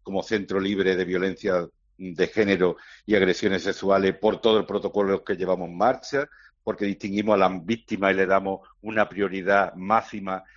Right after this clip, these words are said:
a la hora de su llegada de urgencia. Es decir, que estamos, estamos muy reforzados a nivel de Andalucía como uno de los centros mejores, desgraciadamente, ante una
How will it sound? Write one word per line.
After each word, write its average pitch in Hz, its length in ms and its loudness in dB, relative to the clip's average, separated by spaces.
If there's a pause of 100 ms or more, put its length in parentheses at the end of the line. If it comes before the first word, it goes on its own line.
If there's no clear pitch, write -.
(100)
a 101 100 -2
la 101 100 2
hora 101 140 -2
de 98 80 -4
su 104 160 -14
llegada 95 240 -10
de 92 60 -12
urgencia. 127 680 -2 (380)
Es 107 140 2
decir, 110 180 -2
que 95 120 -4
estamos, 98 960 0 (300)
estamos 117 440 0
muy 113 260 2
reforzados 107 840 0 (360)
a 101 120 -2
nivel 101 400 2
de 101 220 2
Andalucía 101 720 -4
como 101 180 -10
uno 98 120 -6
de 98 60 0
los 95 160 -6
centros 101 680 0
mejores, 107 680 -2 (500)
desgraciadamente, 101 1400 2
ante 95 320 0
una 95 180 0